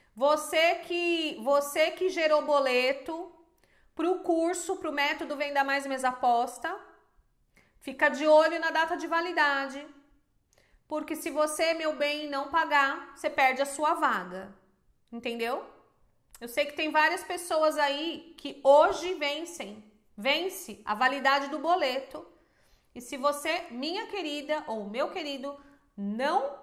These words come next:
né, efetuar o seu pagamento, você perde sua vaga, tá? Então, olha só, assinatura de roupa de mesa, boleto, é furada.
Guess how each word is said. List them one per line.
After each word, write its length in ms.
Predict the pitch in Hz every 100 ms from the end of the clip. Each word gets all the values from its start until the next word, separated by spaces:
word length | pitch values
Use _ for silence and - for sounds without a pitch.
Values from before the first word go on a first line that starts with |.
| - _ _ _ -
né, 300 | 277 466 -
efetuar 800 | 277 - 302 320 285 285 381 392
o 40 | 277
seu 160 | 302
pagamento, 800 | 285 294 311 285 269 302 240 - - _ _ -
você 220 | 285 330
perde 300 | 294 240 240
sua 220 | 311 330
vaga, 420 | 269 175 170 196 202 _ _ _ _ _ _
tá? 400 | 233 320 - - - _
Então, 260 | 320 330 403
olha 220 | 440 523
só, 200 | - 277
assinatura 560 | 285 339 349 359 427 466
de 80 | 403
roupa 260 | 330 320
de 120 | 262 240
mesa, 360 | 262 285 233
boleto, 680 | 226 254 240 277 339 - 220
é 80 | -
furada. 720 | - 494 359 427 330 175 196